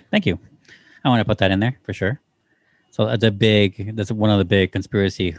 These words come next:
holdouts. Like, "Hey, what about the fucking papers?" You know. Anyway, in the meantime, know that I am supremely confident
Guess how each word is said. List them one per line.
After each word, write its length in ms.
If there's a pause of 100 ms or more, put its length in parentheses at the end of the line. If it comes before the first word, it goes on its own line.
(180)
holdouts. 360
Like, 140
"Hey, 160
what 180
about 200
the 80
fucking 400
papers?" 420
You 80
know. 140 (720)
Anyway, 240 (1200)
in 140
the 80
meantime, 600 (400)
know 580 (160)
that 180
I 180
am 140
supremely 640
confident 720